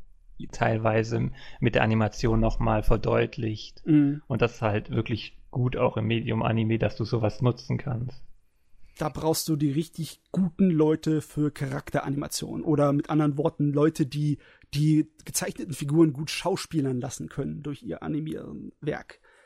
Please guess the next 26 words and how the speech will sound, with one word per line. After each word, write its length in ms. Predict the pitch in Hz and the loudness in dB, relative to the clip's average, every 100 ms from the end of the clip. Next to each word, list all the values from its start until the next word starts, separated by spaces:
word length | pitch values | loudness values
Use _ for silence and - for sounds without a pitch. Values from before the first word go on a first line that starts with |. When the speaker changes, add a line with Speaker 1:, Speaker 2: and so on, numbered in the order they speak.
| _ _ _ | _ _ _
Speaker 2:
Und 320 | 160 147 - 156 | 4 4 4 -2
das 160 | - | 0
hast 220 | 170 - | -2 -4
du 80 | 135 | -6
hier. 300 | - 151 - - _ _ | -10 -10 -12 -20 _ _
Und 200 | - 165 | -2 0
du 80 | 156 | 0
hast 180 | 156 - | -2 -2
auch 100 | 151 | -4
hier 300 | - 147 143 | 0 2 2
die, 280 | 131 135 135 | 0 -4 -2
die 140 | 127 120 | -2 -4
Schauspieler, 720 | - 175 160 - 139 123 120 | -2 0 -2 -2 -4 -2 -2
die 140 | 135 | -4
das 200 | 151 - | -4 -8
können, 300 | - 160 160 | -6 -4 -4
die, 220 | 143 139 | -2 -2
die 160 | 131 135 | -2 -4
Sprecher. 520 | - - 156 - - - - - | -2 0 0 -2 -6 -14 -20 0
Die 100 | 151 | 4
haben 180 | 151 165 | 6 4
so 120 | 143 143 | 2 0
richtig 600 | 196 - - 180 - - | -4 -6 -4 -4 -4 -10
große 600 | - 175 175 - 147 139 | 0 4 4 2 -2 -4
Schwergewichtler 880 | - 143 156 - 135 131 - - | -6 -2 2 2 0 -4 -8 -12
hergeholt. 640 | 113 151 151 127 - - | -10 -10 -10 -10 -10 -12